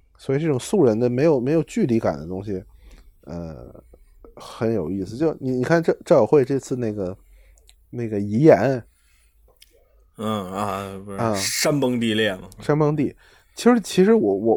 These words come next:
Speaker 1: 我看了好多遍啊，我后来想他最炸的那几个点，
Speaker 2: 嗯。
Speaker 1: 为什么会那么炸？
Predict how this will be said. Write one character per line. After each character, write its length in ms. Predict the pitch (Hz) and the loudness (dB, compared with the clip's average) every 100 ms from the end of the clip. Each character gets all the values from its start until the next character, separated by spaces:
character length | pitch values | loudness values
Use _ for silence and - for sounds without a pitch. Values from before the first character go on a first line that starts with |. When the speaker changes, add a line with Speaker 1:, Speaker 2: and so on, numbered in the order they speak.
| 117 | 2
Speaker 1:
我 220 | 113 110 | 2 2
看 180 | - 220 | 8 8
了 80 | |
好 280 | 165 - 82 | 8 2 0
多 220 | 80 131 | 2 2
遍 200 | 156 135 | 4 0
啊， 160 | 58 - _ _ _ _ | -4 -16 _ _ _ _
我 80 | 143 | 0
后 180 | - 190 | 8 10
来 100 | 196 | 10
想 180 | 160 113 | 6 0
他 120 | 156 | -2
最 260 | - 214 - _ | 0 -2 -2 _
炸 360 | 320 349 220 95 | 2 2 2 2
的 120 | 95 | 0
那 180 | - 101 | -2 -6
几 140 | - | -8
个 140 | 95 120 | -6 -6
点， 300 | - 117 85 - _ _ _ _ | -2 -4 -4 -16 _ _ _ _
Speaker 2:
嗯。 80 | 220 | 8
Speaker 1:
为 180 | 339 247 | 10 10
什 200 | - 90 | 4 -2
么 140 | 107 | -2
会 220 | 135 170 | 2 2
那 120 | 131 | 2
么 140 | 113 98 - | -4 -6 -6
炸？ 300 | 156 - | -4 -4